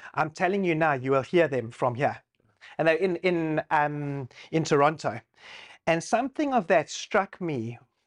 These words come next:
where we allow the noise of the world around us often to drown out the voice of God in our lives.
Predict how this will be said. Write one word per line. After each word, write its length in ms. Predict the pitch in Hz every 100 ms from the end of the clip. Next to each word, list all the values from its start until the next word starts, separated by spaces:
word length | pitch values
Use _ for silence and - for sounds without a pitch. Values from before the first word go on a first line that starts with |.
| _
where 480 | 151 160 165 165 165 160
we 200 | 170 165
allow 520 | 160 165 185 254 269
the 160 | 202
noise 500 | 170 160 196 247 247
of 160 | 226 165
the 80 | 175
world 420 | 151 190 233 240
around 440 | 208 180 180 190
us 180 | 117 117 -
often 340 | 196 - 180
to 140 | 143 147
drown 320 | 143 143 151
out 160 | 143 127
the 80 |
voice 320 | 127 135 131 131
of 80 |
God 220 | 123 123 127
in 80 |
our 100 | 127
lives. 320 | 123 110 107